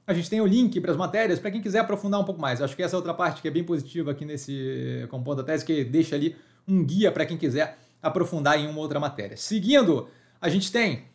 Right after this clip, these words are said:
a gente teve duas compras, né, du-, durante a semana, Mobile, quinta-feira, quarta-feira, alguma coisa assim, e hoje tivemos a dobrada da posição do Grupo Casas Bahia, certo? Algo que eu falei ali,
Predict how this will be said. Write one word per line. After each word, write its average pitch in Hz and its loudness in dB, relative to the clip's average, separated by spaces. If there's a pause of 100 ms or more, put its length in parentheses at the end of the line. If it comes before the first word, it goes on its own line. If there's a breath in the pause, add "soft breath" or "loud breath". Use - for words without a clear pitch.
(200)
a 226 2
gente 190 -2
teve 185 6
duas 175 4
compras, 220 0
né, 160 -2
du-, 131 -4
durante 147 -4
a 135 -8
semana, 180 -2
Mobile, 127 -2
quinta-feira, 220 -2
quarta-feira, 151 -2
alguma 151 -4
coisa 180 -4
assim, 247 -6 (260 loud breath)
e 220 4
hoje 208 8
tivemos 185 -2
a - -2
dobrada 175 4
da 180 0
posição 170 -4 (360 soft breath)
do 180 6
Grupo 175 0
Casas 170 2
Bahia, 120 0
certo? 120 -8
Algo 156 2
que 160 -6
eu 143 -2
falei 160 0
ali, 147 0